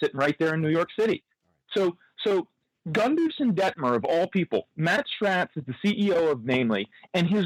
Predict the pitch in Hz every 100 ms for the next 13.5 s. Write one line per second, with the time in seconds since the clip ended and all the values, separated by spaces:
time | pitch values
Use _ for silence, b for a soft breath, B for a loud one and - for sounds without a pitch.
0 | 160 175 254 220 113 113 - _ _ -
1 | 190 185 202 185 170 - 139 139 147 156
2 | 156 120 113 131 120 156 156 151 147 139
3 | 113 113 160 180 220 196 190 165 - 151
4 | 151 - 135 135 123 131 123 143 123 -
5 | 135 120 135 120 113 107 107 B B B
6 | B 160 151 151 - 127 147 170 220 226
7 | - - 185 170 139 156 151 147 B B
8 | 147 135 175 185 185 180 151 117 165 196
9 | 185 147 156 - 139 131 135 b b -
10 | 180 170 196 254 269 - 185 185 175 160
11 | - 139 175 190 180 165 165 151 160 143
12 | 147 - 147 143 131 143 160 160 139 131
13 | 127 113 110 - 95